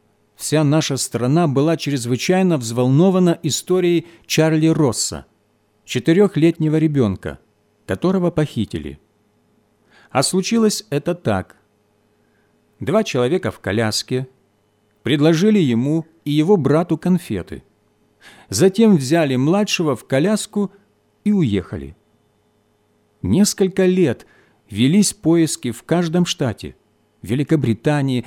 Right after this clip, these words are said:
во Франции и в Германии. Полиция делала очень много, но безрезультатно.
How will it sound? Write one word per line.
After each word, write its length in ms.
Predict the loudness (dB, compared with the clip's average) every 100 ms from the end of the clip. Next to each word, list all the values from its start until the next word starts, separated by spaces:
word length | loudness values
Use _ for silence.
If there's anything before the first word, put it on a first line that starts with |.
| -8
во 160 | -2 -2
Франции 680 | -2 0 2 2 0 -4 -4
и 160 | -4
в 80 | -6
Германии. 720 | -2 0 2 2 2 0 -2 -8 _ _ _ _ _ _ _
Полиция 600 | -2 2 2 2 2 2
делала 580 | 2 0 0 0 -2 -4 0
очень 340 | 0 2 2
много, 440 | 2 0 -4 -10 -16 _ _
но 440 | -2 2 4 2 -2 _ _ _ _ _
безрезультатно. 1120 | -8 -4 0 0 0 -2 -2 -6 -8 -10 -12